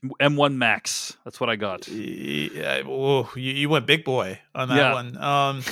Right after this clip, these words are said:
Speaker 2: <laughs> it is, as far as, like, a perfect, you know, little powerhouse, uh, powerhouse ultra portable goes, uh, I, I, I think this, this computer is the thing, like, a lot of people have been waiting for. So stick with it.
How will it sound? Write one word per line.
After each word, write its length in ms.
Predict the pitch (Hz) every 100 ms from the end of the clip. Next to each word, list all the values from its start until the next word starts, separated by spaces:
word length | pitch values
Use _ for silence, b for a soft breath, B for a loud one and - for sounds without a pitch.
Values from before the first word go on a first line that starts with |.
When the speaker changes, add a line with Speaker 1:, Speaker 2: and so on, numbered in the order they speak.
| - -
Speaker 2:
<laughs> 260 | - -
it 120 | 190
is, 500 | 220 247 254 202 - - _ _ -
as 140 | 180
far 240 | - 254 240
as, 80 | 208
like, 140 | 208
a 60 | 156
perfect, 800 | - 165 165 - 170 - - - _ _ _
you 100 | 151
know, 440 | 143 131 127 113 -
little 320 | 143 147 147 135
powerhouse, 640 | 151 143 139 143 147 - -
uh, 220 | 147 135
powerhouse 520 | - 147 143 143 139
ultra 220 | - 143 147
portable 380 | 156 160 180
goes, 340 | 185 208 220 - b b b -
uh, 100 | 147
I, 420 | 143 - - 147 -
I, 220 | 165 165 170 156
I 40 |
think 180 | 160 143
this, 260 | 139 - - -
this 160 | 139
computer 300 | - 139 135
is 80 | 120
the 80 | 127
thing, 280 | - 131 123
like, 200 | 117 127
a 40 |
lot 220 | 120 117
of 80 | 113
people 220 | - 131
have 80 | 117
been 100 | 113
waiting 300 | 117 123 147
for. 320 | 170 175 180 -
So 360 | - 131 127 120
stick 240 | - 214
with 160 | 185 185
it. 200 | 175